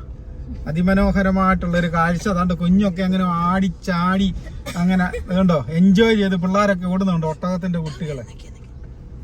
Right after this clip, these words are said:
വീണ്ടും ഇടവഴിയിൽ നമ്മൾ നിർത്തി ഒരു സമൂസയൊക്കെ മേടിച്ച് നമ്മൾ കഴിക്കാനായിട്ടുള്ള പരിപാടികളാണ്. ദാ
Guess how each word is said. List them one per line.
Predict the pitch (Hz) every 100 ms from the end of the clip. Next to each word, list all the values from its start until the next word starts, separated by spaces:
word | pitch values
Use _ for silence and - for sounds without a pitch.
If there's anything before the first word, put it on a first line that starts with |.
| - - - - - - 143 165
വീണ്ടും | 175 190 - - - - 143
ഇടവഴിയിൽ | 165 175 175 170 170 - -
നമ്മൾ | 151 156 151
നിർത്തി | 139 - - - - - - - - -
ഒരു | 147 147 - 151
സമൂസയൊക്കെ | 143 156 156 160 143 143
മേടിച്ച് | 143 139 139
നമ്മൾ | 135 139 135
കഴിക്കാനായിട്ടുള്ള | 127 - 147 147 143 131 127 127
പരിപാടികളാണ്. | 123 135 143 139 120 123 196 - - - - - - - - - - - - - - - - - - - -
ദാ | -